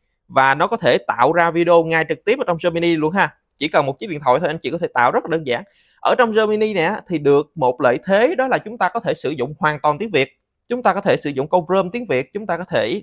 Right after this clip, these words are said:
nói lời thoại bằng tiếng Việt. Rất đơn giản thôi chị, anh chị muốn cái gì thì anh chị gõ vào đây ha. Nó không có yêu cầu về tiếng Anh giống như ở trong Flow hết anh chị. Ví dụ như ở đây mình yêu cầu là một con gà trống ngủ quên và nó bật tỉnh dậy nói bằng tiếng Việt, "Ối trễ giờ làm rồi." Và mình sẽ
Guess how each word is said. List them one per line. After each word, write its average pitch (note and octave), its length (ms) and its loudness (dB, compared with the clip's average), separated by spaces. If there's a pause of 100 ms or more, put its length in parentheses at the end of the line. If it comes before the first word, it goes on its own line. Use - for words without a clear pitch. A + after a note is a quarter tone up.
(100)
nói F#3+ 420 -2
lời C3+ 280 0
thoại A2+ 140 2
bằng C3+ 160 -6
tiếng G3+ 140 -8
Việt. C3+ 240 -4 (100)
Rất - 180 -2
đơn G3 180 -2
giản D3 140 4
thôi C4 120 -6
chị, E3 80 -6
anh E3+ 160 -8
chị D3 120 -2
muốn B3 300 -2
cái B3+ 100 -4
gì D#3+ 180 -2
thì D#3 100 -2
anh D#3 80 -8
chị C3+ 160 -8
gõ A#2+ 160 4
vào G3+ 120 -4
đây E3 100 0
ha. G3 140 -2 (360)
Nó - 80 -4
không F#3+ 220 -2
có - 120 -4
yêu F#3+ 220 -2
cầu C3 200 2
về C3 140 -4
tiếng G3 160 -8
Anh F3 240 -4
giống G#3 160 -8
như G3 100 -8
ở G3 40 -6
trong F#3 160 -8
Flow F3+ 240 4
hết G#3+ 80 -6
anh G#3+ 60 -8
chị. C3+ 200 -4 (400)
Ví A#3+ 120 0
dụ D3 140 6
như F#3+ 200 2
ở - 20 0
đây F#3+ 140 2
mình D#3+ 140 -2
yêu F3+ 160 -4
cầu C#3+ 300 0
là C#3+ 260 0 (540)
một B2+ 160 0
con F#3 120 0
gà C#3+ 120 4
trống G3 200 -2
ngủ D#3 160 0
quên F3 340 4
và C3 100 2
nó D#3 80 -2
bật C#3+ 160 0
tỉnh C#3+ 140 -4
dậy C3 180 0
nói D#3+ 180 -4
bằng E3 160 -4
tiếng F3+ 160 -8
Việt, C3 180 0 (200)
"Ối G#3 260 2
trễ A#2+ 140 2
giờ D#3 200 0
làm C3 180 0
rồi." C3 220 2 (320)
Và A#2+ 100 2
mình B2 140 -4
sẽ C#3 260 -2